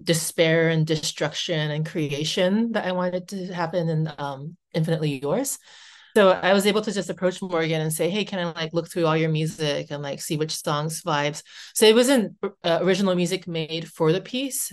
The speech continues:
but he just has so much music that I was able to go through and start identifying ones that work for me. Um, and then basically just asking for permission and licensing, paying a fee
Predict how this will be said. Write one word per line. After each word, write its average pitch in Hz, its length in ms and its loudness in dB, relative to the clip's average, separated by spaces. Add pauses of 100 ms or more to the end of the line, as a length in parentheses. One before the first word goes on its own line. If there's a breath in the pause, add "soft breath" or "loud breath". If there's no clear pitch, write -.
but 156 220 0
he 170 120 0
just 180 180 -2
has 156 260 0
so 233 220 4
much 165 260 -2
music 160 480 -4
that 147 200 0
I 156 80 -2
was 160 140 -2
able 160 140 -10
to 165 120 -6
go 165 120 0
through 170 280 0
and 160 120 -2
start 156 200 0
identifying 160 600 -2
ones 156 200 -4
that 143 180 -6
work 165 160 -4
for - 180 -12
me. 156 280 -4 (580 loud breath)
Um, 151 480 0
and 165 160 2
then 151 480 2 (100)
basically 160 280 0
just 151 180 -2
asking 156 280 -4
for 160 100 -8
permission 156 440 -2
and 151 140 -4
licensing, 143 840 -6
paying 147 260 -4
a 139 60 -8
fee 147 560 -6